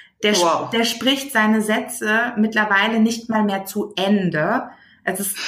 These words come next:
Speaker 1: ganz
Speaker 2: <laughs>
Speaker 1: oft so, dass ich noch mal fragen muss, "Was wolltest denn du jetzt sagen?" Weil seine Gedanken sich einfach überschlagen, ja. Und da merke ich dann halt tatsächlich, das ist jemand,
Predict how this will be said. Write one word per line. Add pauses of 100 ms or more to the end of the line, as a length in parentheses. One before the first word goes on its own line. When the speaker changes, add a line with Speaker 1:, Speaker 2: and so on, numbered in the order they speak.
Speaker 1:
ganz
Speaker 2:
<laughs>
Speaker 1:
oft
so,
dass
ich
noch
mal
fragen
muss,
"Was
wolltest
denn
du
jetzt
sagen?" (540)
Weil
seine
Gedanken
sich
einfach
überschlagen, (280)
ja. (540)
Und
da
merke
ich
dann
halt
tatsächlich, (340)
das
ist
jemand,